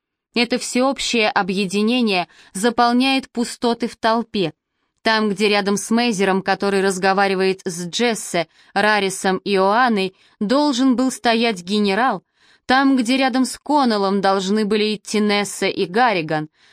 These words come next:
там, где с Хэном должен был беседовать Грир, там, где с Николетой и Каспаром должен был смеяться Ноум.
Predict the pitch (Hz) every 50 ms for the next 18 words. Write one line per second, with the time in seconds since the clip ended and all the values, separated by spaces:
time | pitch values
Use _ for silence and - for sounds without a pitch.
0 | _ _ - 220 214 214 214 208 202 175 202 196 196 - - - - 240 233 220
1 | 214 220 196 196 202 175 170 196 202 202 202 185 185 196 196 196 185 165 196 190
2 | 185 185 180 - 170 190 185 175 - - 180 185 170 180 170 180 170 180 165 180
3 | 180 226 247 208 - - _ _ _ _ _ _ _ - 214 208 202 202 202 180
4 | 190 196 196 - - 208 202 - - 196 190 202 208 180 - 196 202 - - 190
5 | - - 185 180 180 185 - - - 214 220 220 - _ _ _ _ _ - 214
6 | 196 262 294 320 320 262 262 294 269 240 190 202 226 220 - - 214 208 190 175
7 | 170 165 165 - - - 180 175 175 - - 180 175 175 170 170 170 165 160 156
8 | 156 156 156